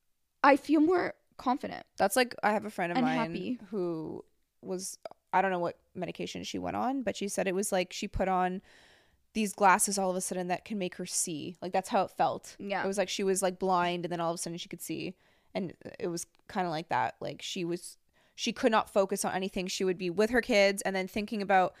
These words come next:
Speaker 2: the dishwasher that was about to beep and go off and the email she didn't respond to and the text that she had to send. Like, her brain was in a million different places at once. And then she was in the middle of having a conversation of,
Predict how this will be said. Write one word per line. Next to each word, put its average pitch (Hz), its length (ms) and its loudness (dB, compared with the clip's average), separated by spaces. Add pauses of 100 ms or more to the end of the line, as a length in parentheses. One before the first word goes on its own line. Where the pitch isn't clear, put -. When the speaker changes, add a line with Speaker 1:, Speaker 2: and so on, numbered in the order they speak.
(420)
Speaker 2:
the 220 80 2
dishwasher 247 560 4
that 202 100 6
was 208 140 2
about 202 260 4
to 202 80 -4
beep 202 320 -6
and 202 140 -4
go 196 160 4
off 190 220 6
and 220 80 -2
the 226 140 -2
email 269 220 2
she - 100 -4
didn't 226 140 -4
respond 202 420 -2
to 214 120 -2
and 208 100 -2
the 214 60 -2
text - 340 -4
that 233 100 -4
she - 120 -4
had 233 80 -4
to 226 80 -8
send. 208 260 -2
Like, 196 160 -2
her 226 220 -4
brain 196 280 -2
was 233 140 -2
in 233 100 -4
a 220 60 -2
million 180 240 -4
different 185 240 -10
places 185 260 -6
at 185 160 -2
once. 180 280 -2
And 190 100 -4
then 180 80 -2
she 185 140 -2
was 185 80 0
in 185 60 -2
the 185 60 0
middle 220 220 4
of 247 60 0
having 220 200 2
a 208 60 -2
conversation 214 640 0
of, 196 120 -4